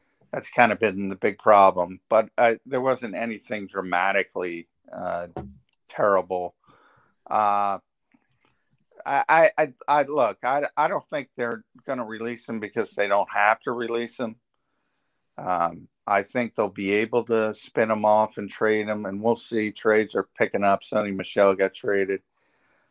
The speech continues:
Uh, as we cut down, we just, we constantly talk about the offensive line issues around this league. It's not gonna be anything great.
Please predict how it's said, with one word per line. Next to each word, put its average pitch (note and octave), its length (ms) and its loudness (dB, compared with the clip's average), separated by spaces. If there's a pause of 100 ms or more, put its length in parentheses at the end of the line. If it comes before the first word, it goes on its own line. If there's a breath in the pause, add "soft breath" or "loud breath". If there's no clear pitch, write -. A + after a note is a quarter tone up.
(160)
Uh, F#2 480 6
as G2+ 240 -4
we G2+ 120 -12
cut - 360 2
down, G#2 460 0
we G#2 140 -12
just, - 340 -16 (160)
we G#2 140 -12
constantly A2+ 640 0
talk G2+ 340 4
about G2 300 2
the G2 160 -4
offensive G2+ 460 -2
line G2+ 280 0
issues F#2+ 380 -12
around F#2+ 360 0
this F2+ 220 -10
league. G2 320 -2 (380)
It's - 80 -20
not E3 160 6
gonna A#2 120 -2
be G2+ 160 -4
anything G#2 360 -8
great. C#3+ 460 0